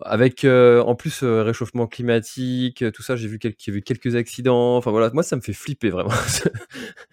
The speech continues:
ce, ce sport. Euh, pourquoi est-ce que tu grimpes, euh, sur, euh,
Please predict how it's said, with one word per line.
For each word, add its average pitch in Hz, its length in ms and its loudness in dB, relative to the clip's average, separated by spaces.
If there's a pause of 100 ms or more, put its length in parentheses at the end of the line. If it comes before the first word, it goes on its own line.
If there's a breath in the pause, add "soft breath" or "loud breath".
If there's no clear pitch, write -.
(280 loud breath)
ce, 110 360 -4
ce 113 160 -6
sport. - 480 -2 (120)
Euh, 101 560 -2 (760 soft breath)
pourquoi - 280 0
est-ce - 100 -4
que 131 60 -4
tu 107 260 -8
grimpes, 107 380 -2
euh, 101 280 -2
sur, 98 240 -10
euh, 92 500 -6